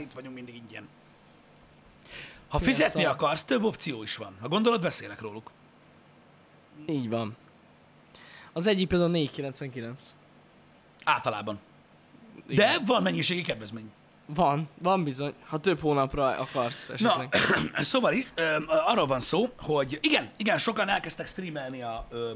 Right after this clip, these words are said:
Speaker 1: a Twitch-en. Ö, például ott van ugye Mogács is, aki, ö, Mogács
Speaker 2: De hát ő
Speaker 1: Dániel.
Speaker 2: már még a covid előtt.
Speaker 1: Ő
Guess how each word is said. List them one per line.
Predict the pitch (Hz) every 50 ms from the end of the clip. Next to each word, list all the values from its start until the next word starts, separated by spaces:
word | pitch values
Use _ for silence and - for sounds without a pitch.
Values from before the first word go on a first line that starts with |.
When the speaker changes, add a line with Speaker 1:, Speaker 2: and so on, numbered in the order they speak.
| 113 - -
Speaker 1:
a | 117
Twitch-en. | 117 185 254 247 - 233 190 156 135 120 - _ - - - - - -
Ö, | - 123 120 117 113 113 113 - - -
például | - 160 156 151 165
ott | 170 -
van | - 135 117 113 110 -
ugye | 135 123 113
Mogács | 131 170 180 170 156 147 143 -
is, | 143 127 -
aki, | - 139 123 - 135 127 117 -
ö, | - 123 120 117 117 117 113
Mogács | 135 143 151 214
Speaker 2:
De | 269
hát | 294 294 320
ő | 320
Speaker 1:
Dániel. | 311 311 277
Speaker 2:
már | 262 262 247 240
még | 247 254 247
a | 240
covid | - - 349 208 175 165 165
előtt. | 143 123 113 104 101 -
Speaker 1:
Ő | -